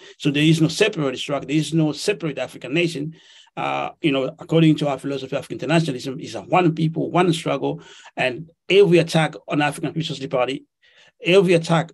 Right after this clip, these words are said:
on our leadership, Chairman Omar Shela, and any leading member of the African People's Party is an attack on the African nation, is an,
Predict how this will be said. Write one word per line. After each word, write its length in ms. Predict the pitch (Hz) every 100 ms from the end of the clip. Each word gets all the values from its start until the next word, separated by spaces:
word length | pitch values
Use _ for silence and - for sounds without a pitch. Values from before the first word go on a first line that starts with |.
| _
on 120 | 151 143
our 160 | 131
leadership, 500 | 135 170 165 170 165
Chairman 300 | - 156 151
Omar 140 | 147 147
Shela, 340 | 143 160 147
and 220 | 147 117 _
any 200 | 175 180
leading 320 | 165 170 170
member 220 | 160 156 143
of 80 |
the 80 | 143
African 240 | 135 - 135
People's 260 | 139 131 -
Party 360 | 127 131 143 -
is 200 | 120 113
an 100 | 110
attack 380 | 101 - 135
on 100 | 127
the 60 | 123
African 300 | 117 - 120
nation, 340 | 117 113 107 -
is 160 | 131 113
an, 260 | 113 110